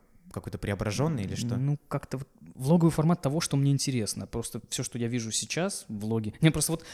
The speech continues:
Speaker 2: очень интересный формат люди когда-то придумали. Ну, понятное дело, что у нас сперли этот с Запада формат влогов
Speaker 1: Мгм.
Speaker 2: же, да? Э, я еще тогда,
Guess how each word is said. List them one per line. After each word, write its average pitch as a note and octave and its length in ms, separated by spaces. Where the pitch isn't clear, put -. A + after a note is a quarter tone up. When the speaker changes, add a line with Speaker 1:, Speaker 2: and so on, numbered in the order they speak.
Speaker 2:
очень F3+ 220
интересный F3+ 300
формат D#3+ 340
люди C#3+ 180
когда-то B2 300
придумали. C3+ 520
Ну, C3+ 120
понятное A#2+ 320
дело, A2 100
что - 140
у - 20
нас A2+ 160
сперли E3+ 340
этот G#2+ 160
с G#2 40
Запада G#2+ 340
формат G2+ 340
влогов G#2 340
Speaker 1:
Мгм. G#2 40
Speaker 2:
же, G2 80
да? C#3 200
Э, G#2+ 360
я B2 180
еще A#2 140
тогда, C3 300